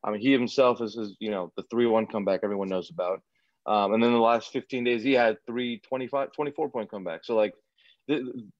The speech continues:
this guy's team just embodies him and his kind of never quit mentality. And I think you really see it. They kind of have the right guys and, uh, w-, the right guys' personalities, um, and, and just fit t-,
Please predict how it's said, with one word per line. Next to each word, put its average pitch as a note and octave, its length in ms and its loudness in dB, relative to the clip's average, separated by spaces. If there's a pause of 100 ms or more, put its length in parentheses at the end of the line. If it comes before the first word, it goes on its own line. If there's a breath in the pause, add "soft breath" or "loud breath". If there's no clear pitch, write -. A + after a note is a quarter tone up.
this D3 200 0
guy's D#3+ 260 4
team C#3+ 320 -4
just A#2+ 180 -6
embodies A2 640 0 (280)
him B2+ 260 2
and G#2+ 120 -2
his A2 180 -4
kind A2+ 200 -2
of G2 120 -2
never G#2+ 300 2
quit - 280 -4
mentality. G#2+ 640 -2 (840)
And A#2+ 100 0
I A#2 60 2
think A2 180 0
you A#2 100 0
really A#2 220 2
see - 220 -4
it. F#2+ 80 0
They G#2+ 80 -2
kind A#2 180 -2
of G#2+ 100 -4 (300 soft breath)
have B2 180 0
the A2+ 100 0
right A2 200 2 (140)
guys A2 460 4
and, G2 160 -10 (120)
uh, G#2+ 80 -4 (160)
w-, A#2 260 -10 (260)
the B2+ 140 -2
right C#3+ 180 4
guys' C3+ 220 4
personalities, A2 800 -4 (460 soft breath)
um, F2+ 540 -6 (320)
and, G#2+ 180 -6
and G#2 160 -6
just G2+ 200 -8
fit - 380 0 (240)
t-, - 80 -20